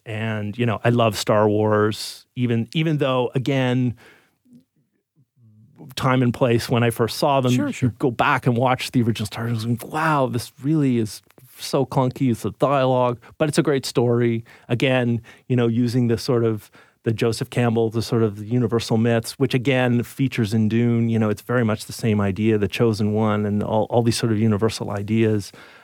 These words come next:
Speaker 1: and just the scale of it I love. So Magic is very much the opposite of that, where I can't do that. Um, God knows I'd love to make a space opera, uh, series or, or movie at some point, but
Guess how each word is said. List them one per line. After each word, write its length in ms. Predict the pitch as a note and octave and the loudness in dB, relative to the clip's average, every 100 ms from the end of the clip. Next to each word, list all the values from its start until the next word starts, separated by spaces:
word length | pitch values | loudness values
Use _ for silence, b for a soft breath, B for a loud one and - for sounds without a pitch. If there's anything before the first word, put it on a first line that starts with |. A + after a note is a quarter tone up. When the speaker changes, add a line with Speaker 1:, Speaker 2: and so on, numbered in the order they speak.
| B | B
Speaker 1:
and 140 | - C#3 | 0 2
just 200 | D#3 - | 2 -2
the 80 | C3 | -4
scale 440 | - G#2 A#2+ A#2 | -2 0 2 2
of 100 | G#2 | 2
it 120 | G#2+ | -2
I 120 | G#2 | -4
love. 400 | G#2 G#2+ G#2 G2+ - B B B B | -2 0 0 -2 -8 B B B B
So 480 | - - B2 A#2 A2+ - _ _ - | -10 0 2 2 0 -6 _ _ -2
Magic 260 | D3 D3+ C#3 | 0 2 0
is 80 | |
very 140 | A#2+ B2+ | 2 0
much 160 | A#2+ | 0
the 100 | - | 0
opposite 280 | A2+ - - | -2 -2 -4
of 60 | C3+ | -2
that, 160 | D3 | 0
where 100 | B2+ | 2
I 100 | A#2 | 0
can't 280 | C3 E3 C#3+ | 0 -2 0
do 180 | C#3 F3 | 0 0
that. 500 | F3+ G3+ A3+ - - - | 0 0 -2 -4 -10 -2
Um, 340 | C3 B2 A#2+ | 0 2 0
God 220 | A#2+ C3+ C3+ | 0 2 2
knows 140 | B2+ | 0
I'd 120 | A#2 | 0
love 200 | A2 A#2+ | 0 -2
to 80 | - | 0
make 180 | D3+ D3+ | 0 0
a 40 | D3+ | -2
space 340 | - D#3+ D3 | 0 0 2
opera, 600 | D#3 D#3 D#3 D3+ D#3 D#3 | 0 0 0 2 0 0
uh, 800 | - D3 C#3+ C#3+ D3 D3 D3 - | 0 2 2 2 0 0 -2 -4
series 560 | C3+ - C#3+ D3+ D3+ - | -4 0 0 2 0 0
or, 320 | B2+ B2+ B2 | 0 0 0
or 160 | B2+ B2 | 2 2
movie 260 | A#2 C3 D#3 | 2 2 0
at 60 | |
some 200 | - D3 D3 | -2 -4 -2
point, 560 | E3+ D3+ D#3+ D#3+ - | 0 0 0 -4 -6
but 300 | - A2 G#2+ | -2 0 -2